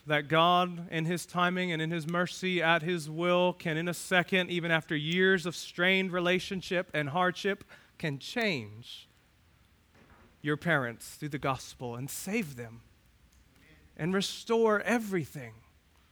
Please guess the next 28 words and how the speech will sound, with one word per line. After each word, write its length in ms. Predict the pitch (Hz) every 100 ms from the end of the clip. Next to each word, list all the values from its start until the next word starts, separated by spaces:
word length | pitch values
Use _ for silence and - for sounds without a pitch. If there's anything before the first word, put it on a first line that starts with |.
| _ _ _ _ _ _ _ _ _ _ _ _ _ _ _ _ _ _ _
to 100 | -
make 220 | 170 170
it 160 | 170 143
better 260 | 175 185 180
than 160 | 170
you 80 | 165
could 140 | 170
have 80 | 156
ever 240 | 165 160 170
imagined. 560 | 147 123 113 104 101 110 - - - _ _ _ _ _ _ _ _ -
It 200 | 180 190
may 240 | 208 220
be 260 | 185 220 226
that 240 | 190 165
through 200 | 220 220
your 340 | 202 208 233
prayers, 600 | 226 - 233 226 202 156
your 140 | 165 190
consistent 720 | - 202 - 233 - 226 208
prayers, 400 | - 226 208 190
that 140 | 208 196
God 300 | 208 214 208
saves 460 | - 240 254 147
them. 320 | 131 123 110 110 _ _ _ _ _ _ _ _ _ _ _ _ _ _ _ _ -
So 160 | - 151
don't 200 | 170 175
give 180 | 175 175
up 220 | 143 -